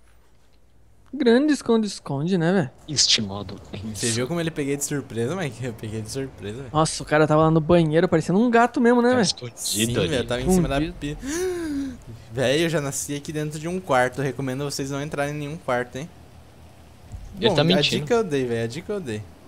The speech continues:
Speaker 1: Ah, você tá mentindo, velho. Para com isso.
Speaker 3: Tá bom então, velho.
Speaker 1: Ô, gente, como é que
Speaker 2: Ele não
Speaker 1: desce
Speaker 2: tá
Speaker 1: aí na
Speaker 2: nada, meu
Speaker 1: parte
Speaker 2: Deus
Speaker 1: do
Speaker 2: do
Speaker 1: barco,
Speaker 2: céu.
Speaker 1: velho? Eu não sei como é que
Speaker 2: Ele não
Speaker 1: desce.
Speaker 2: tá mentindo.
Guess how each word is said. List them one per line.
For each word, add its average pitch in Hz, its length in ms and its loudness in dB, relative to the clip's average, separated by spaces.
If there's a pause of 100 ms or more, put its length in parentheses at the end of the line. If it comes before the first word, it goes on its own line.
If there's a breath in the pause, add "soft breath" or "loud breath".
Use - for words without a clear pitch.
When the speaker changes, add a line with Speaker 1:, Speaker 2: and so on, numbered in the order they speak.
(680)
Speaker 1:
Ah, 175 200 4
você 135 160 -2
tá 185 80 6
mentindo, 262 540 2
velho. 143 200 2
Para 160 300 2
com 185 120 -4
isso. 208 340 -4 (840)
Speaker 3:
Tá - 100 -10
bom 247 160 -2
então, 233 240 -6
velho. 190 140 -6 (1000)
Speaker 1:
Ô, 311 100 2
gente, 269 240 4
como 226 120 4
é 285 40 6
que 247 60 6
Speaker 2:
Ele 240 60 6
não 254 120 6
Speaker 1:
desce 262 140 6
Speaker 2:
tá 214 60 4
Speaker 1:
aí 202 60 2
na 190 80 4
Speaker 2:
nada, 175 120 4
meu 170 80 -10
Speaker 1:
parte 180 220 2
Speaker 2:
Deus 156 140 -4
Speaker 1:
do 147 40 -8
Speaker 2:
do - 20 -12
Speaker 1:
barco, 165 220 4
Speaker 2:
céu. 98 100 -6
Speaker 1:
velho? 139 180 -4
Eu 185 40 -2
não 220 80 -2
sei 269 180 -2
como 302 120 -4
é - 20 -2
que 202 60 -4
Speaker 2:
Ele 185 80 0
não 160 100 4
Speaker 1:
desce. 135 140 -2
Speaker 2:
tá 131 40 -2
mentindo. 113 400 -8